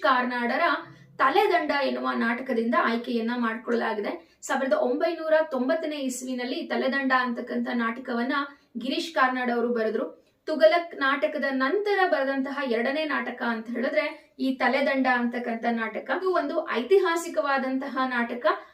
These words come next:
ಹಾಗೆ ಗಿರೀಶ್ ಕಾರ್ನಾಡ್ ಅವರಿಗೆ ಹೆಚ್ಚಿನ ಮನ್ನಣೆಯನ್ನ, ಪ್ರಾಮುಖ್ಯತೆಯನ್ನ ತಂದುಕೊಟ್ಟಂತಹ ನಾಟಕ ಅಂತ ಹೇಳಿ ನಾವು ಹೇಳ್ಬೋದು. ವೈದಿಕನಾದಂತಹ ಸಾಂಬಶಿವ ಶಾಸ್ತ್ರಿಯ ಸಾವಿನಿಂದ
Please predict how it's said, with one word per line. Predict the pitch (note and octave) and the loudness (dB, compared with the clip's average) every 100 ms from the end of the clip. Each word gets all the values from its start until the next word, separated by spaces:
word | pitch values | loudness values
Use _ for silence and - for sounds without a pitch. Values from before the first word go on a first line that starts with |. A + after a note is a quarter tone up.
| - | -6
ಹಾಗೆ | C4+ F4+ B3 G#3 | 0 2 2 2
ಗಿರೀಶ್ | C#4 G4+ G#4+ - | 6 6 4 2
ಕಾರ್ನಾಡ್ | D#4+ D4+ D#4 D4+ D4 | 2 2 0 0 0
ಅವರಿಗೆ | D4+ F#4+ F#4 | 0 0 0
ಹೆಚ್ಚಿನ | C4+ - D4+ C4+ A#3 | -2 -2 -4 -2 0
ಮನ್ನಣೆಯನ್ನ, | A#3 C#4+ F#4+ F#4+ F4 D4+ F#4+ C4+ | 0 0 2 2 0 0 0 2
ಪ್ರಾಮುಖ್ಯತೆಯನ್ನ | A#3 B3+ G4 G4 F#4 D#4 C#4+ C#4+ C#4 | 0 2 0 0 -2 -4 -4 -6 -2
ತಂದುಕೊಟ್ಟಂತಹ | B3 C4+ C4+ A#3 B3 B3 B3 B3 B3 A3+ | -2 -2 -2 -2 -4 -6 -6 -6 -4 -2
ನಾಟಕ | A#3+ C4 - A#3+ A3+ | -2 -4 -4 -4 -2
ಅಂತ | A3 A#3 A#3 | -6 -6 -6
ಹೇಳಿ | A3 F#4 - - - - | -2 -4 -6 -20 -18 -2
ನಾವು | C4 C#4 | 0 2
ಹೇಳ್ಬೋದು. | C4+ B3 A#3 A#3 A#3+ G4+ A3+ | 0 -2 0 0 0 -2 0
ವೈದಿಕನಾದಂತಹ | C4+ F4 F#4 F4+ D#4+ D4 C#4+ C#4 C#4+ D4+ D#4+ | 0 2 0 0 -2 -2 -2 -2 -2 0 0
ಸಾಂಬಶಿವ | C#4 B3+ D4 C#4+ C4+ B3+ C4 | 0 0 0 0 -2 -2 -2
ಶಾಸ್ತ್ರಿಯ | B3+ A#3+ - C4+ B3 A#3+ A#3 - _ - - | -2 -2 -2 -6 0 0 0 -6 _ -10 2
ಸಾವಿನಿಂದ | D4 F#4 F#4 F4 D#4+ | 4 6 4 2 4